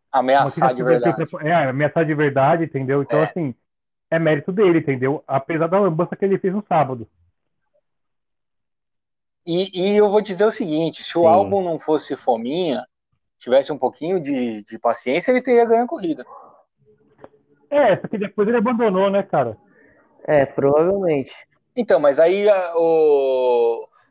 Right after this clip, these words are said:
Speaker 1: esse abandono dele, o quanto teve a ver com o choque que ele teve com o Hamilton? Eu não sei.
Speaker 2: É, velho, eu acho que foi motor aquilo,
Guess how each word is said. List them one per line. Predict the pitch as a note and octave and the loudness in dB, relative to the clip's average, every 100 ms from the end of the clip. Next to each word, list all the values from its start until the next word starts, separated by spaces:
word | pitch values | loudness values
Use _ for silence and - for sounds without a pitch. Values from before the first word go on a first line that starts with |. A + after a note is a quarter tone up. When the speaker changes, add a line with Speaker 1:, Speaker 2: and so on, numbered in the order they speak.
| _ _ _ | _ _ _
Speaker 1:
esse | E3 D#3 F#3+ | -6 -2 0
abandono | E3 E3 D#3+ D#3 | 0 0 0 0
dele, | C#3 F3+ G3 | 2 2 2
o | |
quanto | - G3 G3+ F#3+ | 2 0 0 -2
teve | F3 E3 | 0 4
a | D#3 | 2
ver | D3 | 2
com | - D#3 | -4 -6
o | |
choque | D3 D3 C3+ - | -2 0 0 -4
que | C#3 | -14
ele | B2+ | -8
teve | C3+ A#2+ | -8 -8
com | C3+ | -12
o | B2 | -10
Hamilton? | A#2+ G#2+ A2 B2 | -10 -12 -20 -20
Eu | |
não | G#3+ | -20
sei. | - G3 A3 _ _ _ _ _ _ _ _ _ _ | -10 -8 -8 _ _ _ _ _ _ _ _ _ _
Speaker 2:
É, | - G#3 | -12 -8
velho, | C#3 C3 C3+ | -8 -8 -4
eu | D#3 G3+ | 0 2
acho | F3+ G3 | 2 -2
que | - | -8
foi | B3+ | -6
motor | A#3 D4 B3 F#3 | -2 -2 0 0
aquilo, | D#3+ D3+ C3+ B2 | -2 -6 -10 -10